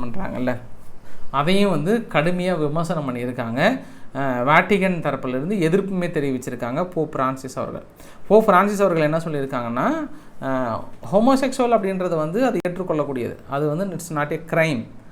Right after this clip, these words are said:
ஆனா, அதற்காக உடல் உறுப்புகளை ஆபரேஷன் பண்ணுவது என்பது மிகப்பெரிய கிரைம் அது. அது பண்ணக்கூடாது, அது மதத்திற்கும் எதிரானது அப்படின்னு ஒரு வார்த்தை சொல்லிட்டு, அதே போல சரகோசி மெத்தட் இருக்கு இல்லையா, வாடகை தாயை வந்து நாங்க கடுமையா எதிர்க்கிறோம்.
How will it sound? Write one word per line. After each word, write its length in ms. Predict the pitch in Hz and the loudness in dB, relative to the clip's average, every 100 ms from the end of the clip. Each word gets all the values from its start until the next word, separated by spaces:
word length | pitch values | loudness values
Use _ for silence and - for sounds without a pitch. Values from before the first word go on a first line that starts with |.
| - - | -18 -4
ஆனா, 320 | 147 160 175 | 0 2 4
அதற்காக 600 | 185 156 214 226 226 220 | 4 4 6 8 8 6
உடல் 240 | 240 185 233 | 4 4 6
உறுப்புகளை 600 | 226 220 220 202 190 240 | 4 4 0 2 2 4
ஆபரேஷன் 560 | 160 180 208 208 208 180 | 4 4 2 0 -2 -2
பண்ணுவது 260 | 165 147 | -2 -2
என்பது 520 | 143 131 143 247 269 | -2 -2 -2 0 0
மிகப்பெரிய 480 | 156 147 147 151 180 | 0 0 0 0 -2
கிரைம் 460 | 165 - 139 156 156 | -2 0 2 2 0
அது. 160 | 113 - - - - - | -2 -6 -8 -10 -10 -6
அது 240 | - 160 226 | 0 2 4
பண்ணக்கூடாது, 720 | 139 156 180 175 160 143 151 | 2 0 0 0 2 2 2
அது 280 | 240 185 151 | 0 2 2
மதத்திற்கும் 600 | 135 151 180 180 - 196 | 2 2 2 -2 -4 -2
எதிரானது 600 | 147 151 190 170 143 127 | 0 2 4 4 2 -4
அப்படின்னு 220 | - 143 | -6 -6
ஒரு 100 | 143 | -4
வார்த்தை 240 | 135 131 - | -2 -2 -4
சொல்லிட்டு, 440 | 117 131 208 247 - - - | -6 0 0 0 -10 -6 2
அதே 220 | 160 247 | 6 8
போல 160 | 247 | 6
சரகோசி 480 | 220 165 202 254 233 | 6 8 8 6 4
மெத்தட் 320 | 220 165 143 | 2 2 0
இருக்கு 200 | 123 120 | -2 -4
இல்லையா, 180 | 123 131 - | -2 -2 0
வாடகை 420 | 135 170 208 214 | 6 10 10 8
தாயை 280 | 208 170 160 | 6 2 2
வந்து 200 | 147 151 | 0 0
நாங்க 340 | 214 160 139 143 | 0 0 2 2
கடுமையா 320 | 165 165 139 | 2 0 0
எதிர்க்கிறோம். 360 | 131 127 127 | -2 -2 -2